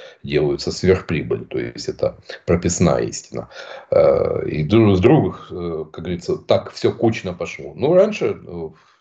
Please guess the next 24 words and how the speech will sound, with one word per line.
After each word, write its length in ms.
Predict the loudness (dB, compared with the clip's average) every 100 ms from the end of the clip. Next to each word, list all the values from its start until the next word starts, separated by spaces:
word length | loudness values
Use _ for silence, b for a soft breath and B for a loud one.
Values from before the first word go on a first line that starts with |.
| b
да-, 360 | -12 0 2 2
давние 440 | 4 2 0 -10
времена, 440 | -8 -6 -2 -2 -2
лет 280 | -2 -6 -8
так 160 | -8
сорок-пятьдесят 760 | 0 0 0 -4 -4 0 0 0
тому 160 | -2
назад, 320 | -2 -2 -2 0
кого, 240 | 2 4
когда 260 | 4 4 4
кого-то 420 | 2 0 -2 -4
хотели 440 | -6 -4 -4 -4
снять, 400 | -4 0 2 2 -4 _ _ _ _ _ _ -18
еще, 520 | -14 -10 -8 -8 -12
э, 360 | -16 -18 -18 -20 _ _ b b -6
при 120 | -2
Советском 500 | 4 4 4 -2 -8
Союзе, 420 | -4 -6 -6 -12
всегда 520 | -8 -6 0 6 6 6
начинали 640 | 0 -2 0 0 0 -4
с, 240 | -6 -18 -6
э, 440 | -2 -2 0 -2
зачистки 500 | -4 -2 2 2 2
зама. 400 | 0 0 -4 -8